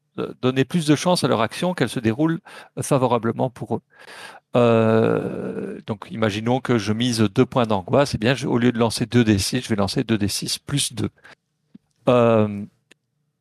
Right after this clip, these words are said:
évidemment, il y a des risques avec ça, puisque si, euh, on joue avec un dé noir et un dé blanc, et donc si le dé noir fait un score inférieur ou égal au nombre de points d'angoisse qu'on a misé,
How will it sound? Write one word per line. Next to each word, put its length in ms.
évidemment, 800
il 100
y 20
a 60
des 100
risques 320
avec 220
ça, 180
puisque 540
si, 340
euh, 420
on 100
joue 120
avec 180
un 80
dé 140
noir 220
et 60
un 120
dé 120
blanc, 280
et 40
donc 160
si 140
le 100
dé 220
noir 640
fait 220
un 100
score 400
inférieur 460
ou 80
égal 500
au 120
nombre 360
de 80
points 180
d'angoisse 340
qu'on 180
a 60
misé, 440